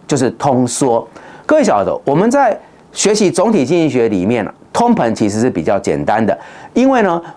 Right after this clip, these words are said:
我只要薪水增加的幅度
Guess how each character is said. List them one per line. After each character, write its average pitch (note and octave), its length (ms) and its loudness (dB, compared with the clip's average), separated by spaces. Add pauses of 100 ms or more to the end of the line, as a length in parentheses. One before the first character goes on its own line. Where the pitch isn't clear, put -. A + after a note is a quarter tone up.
我 F3 340 2
只 F2+ 340 -2
要 B2 260 2
薪 A3+ 260 0
水 F#2 160 0
增 B2+ 240 0
加 B2 240 0
的 G#2 160 -2
幅 F#2+ 240 -2
度 A#2+ 240 -2